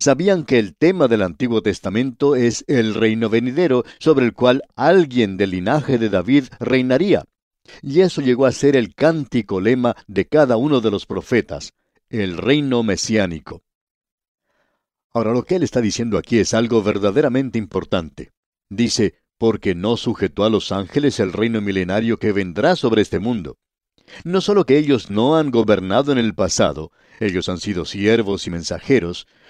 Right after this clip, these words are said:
no solo son siervos nada más en el día de hoy, sino que en el futuro ellos no van a gobernar tampoco. Continuarán siendo siervos. Ese es el pensamiento que el escritor está expresando aquí.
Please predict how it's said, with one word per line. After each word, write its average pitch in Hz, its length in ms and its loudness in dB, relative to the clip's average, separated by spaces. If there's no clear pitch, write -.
no 135 200 0
solo 135 280 2
son 123 180 -2
siervos 113 400 0
nada 104 220 0
más 113 240 -2
en 104 80 -2
el 92 80 -6
día 92 100 -2
de 87 80 -4
hoy, 120 260 0
sino 170 260 0
que - 140 0
en 123 80 4
el 107 120 2
futuro 139 520 0
ellos 131 420 2
no 113 300 0
van 120 220 2
a 113 60 2
gobernar 104 520 0
tampoco. 98 640 -4
Continuarán 160 540 2
siendo 180 320 0
siervos. 156 580 -2
Ese 143 240 2
es 123 80 -4
el 120 120 -2
pensamiento 113 720 -2
que 104 100 0
el 98 80 2
escritor 104 420 0
está 127 200 0
expresando 143 580 -2
aquí. 78 300 -8